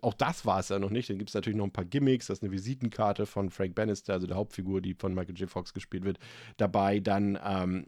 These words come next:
haben wir zwei große Poster mit den eben von mir schon angesprochenen Motiven, die es eben auch, äh, die Motive der, der Boxsets sind. Ähm, es gibt Artcards dabei mit, mit schicken Motiven und auf der Rückseite sind dann Trivia-Fakten und solche, solche Sachen drauf gedruckt. Also man hat sich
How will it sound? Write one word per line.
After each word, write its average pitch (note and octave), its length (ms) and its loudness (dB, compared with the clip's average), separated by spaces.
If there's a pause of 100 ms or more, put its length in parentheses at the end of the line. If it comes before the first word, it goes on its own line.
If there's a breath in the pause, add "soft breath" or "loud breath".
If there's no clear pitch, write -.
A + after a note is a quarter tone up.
haben G2 140 2
wir G2 80 -2
zwei G2+ 220 0
große F#2 300 -2
Poster C#3 520 4
mit B2 220 0
den G#2 240 2
eben G2 240 -4
von G2 160 -2
mir F#2 100 -2
schon - 140 -8
angesprochenen F#2+ 520 -4
Motiven, A2 460 -2
die G2 80 -2
es F2+ 120 -6
eben F#2 160 -4
auch, - 240 -6
äh, - 40 -16 (640)
die - 40 -12
Motive F#2+ 320 -4
der, F2 160 -2 (240)
der - 60 -12
Boxsets A2 420 -2
sind. G#2+ 260 2 (400 loud breath)
Ähm, G2 300 4
es F2 100 -10
gibt - 240 -4
Artcards B2+ 640 6
dabei A2+ 460 4
mit, G#2+ 240 0
mit G#2 240 -2
schicken D3+ 300 2
Motiven C3+ 600 2
und A#2+ 100 2
auf G2+ 100 -2
der A2 100 -2
Rückseite A2 400 0
sind G#2 160 0
dann G2 80 0
Trivia-Fakten B2 720 0
und A2 120 0
solche, G#2 340 -2 (320 loud breath)
solche A2 200 0
Sachen A2 300 0
drauf G2 240 2
gedruckt. G#2+ 360 -2
Also A2 280 -2
man G#2+ 180 0
hat - 140 0
sich B2 180 -4